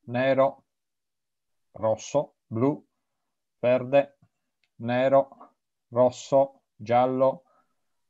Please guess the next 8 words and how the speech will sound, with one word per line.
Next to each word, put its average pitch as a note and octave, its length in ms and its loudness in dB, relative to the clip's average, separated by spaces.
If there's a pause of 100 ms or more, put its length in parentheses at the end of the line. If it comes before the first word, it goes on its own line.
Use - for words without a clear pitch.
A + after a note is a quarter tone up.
(840)
eh, G#2+ 320 -2 (500)
verde, C3 480 4 (240)
<laughs> - 760 -4 (560)
blu, D#3 480 6
nero, B2 680 6 (380)
blu, C#3 400 4 (240)
rosso, D#3 800 2 (220)
verde. G2+ 500 0